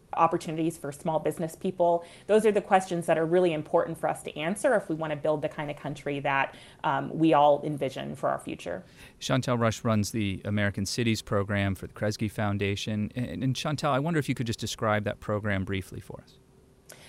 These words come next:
Speaker 1: Sure. Uh, so we focus on expanding opportunity for people with low income. And we look at the ways, uh, of doing that through both community and economic development.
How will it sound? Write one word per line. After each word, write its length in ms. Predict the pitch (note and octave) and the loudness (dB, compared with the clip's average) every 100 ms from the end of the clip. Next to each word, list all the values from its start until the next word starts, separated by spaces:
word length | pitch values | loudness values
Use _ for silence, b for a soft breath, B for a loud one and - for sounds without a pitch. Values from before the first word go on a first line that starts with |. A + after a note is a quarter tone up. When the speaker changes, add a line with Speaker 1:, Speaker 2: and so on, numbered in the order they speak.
| B - | B -12
Speaker 1:
Sure. 520 | - F4 C#4+ F#3 - | -2 4 6 6 4
Uh, 220 | G3+ F#3+ | 4 4
so 180 | F#3+ B3 | 4 0
we 200 | A#3 E4+ | 4 2
focus 500 | - G#3+ F#3+ A3 G#3+ F3+ | 6 4 6 -2 -2 -2
on 440 | E3+ E3+ E3 E3+ - | -2 -2 -4 -6 -8
expanding 500 | D#3+ - F#3+ F#3+ F#3 | -12 -4 -2 0 0
opportunity 560 | E3+ F3 - E3 E3+ E3+ | 0 -2 -2 -6 -4 -4
for 160 | D#3+ | -4
people 280 | - F3 E3 | -2 -4 -2
with 200 | E3+ E3 | -6 0
low 180 | D#3 E3+ | 0 2
income. 400 | D3 - - E4 - B B B B - | -2 -6 -6 -6 -12 B B B B -2
And 400 | F#3+ F#3 F#3+ F#3+ | 0 2 0 -2
we 380 | F3+ A3+ C4 C#4 | -2 0 2 0
look 320 | F#3 G#3 G#3 | 0 0 2
at 320 | - F3 - - | 4 4 4 -2
the 160 | F3 | 0
ways, 560 | E3+ F3 F3 E3+ E3 - | 4 4 6 2 0 -2
uh, 280 | E3 D#3 D#3 - | 2 2 2 2
of 140 | E3 | 2
doing 280 | F#3+ F#3+ E3+ | 4 4 4
that 240 | D#3+ - | 0 -2
through 200 | - F3+ E3 | 0 2 4
both 240 | D#3+ D#3+ | 2 2
community 580 | - F#3 G3 A3 C4 A3+ | -2 -2 0 0 -2 -2
and 220 | E3+ E3+ | -2 -2
economic 540 | D#3+ F3 D3+ D3+ D3 | -2 -2 -4 -4 -4
development. 480 | D#3 D3 C3+ - - | -4 -2 -4 -8 -14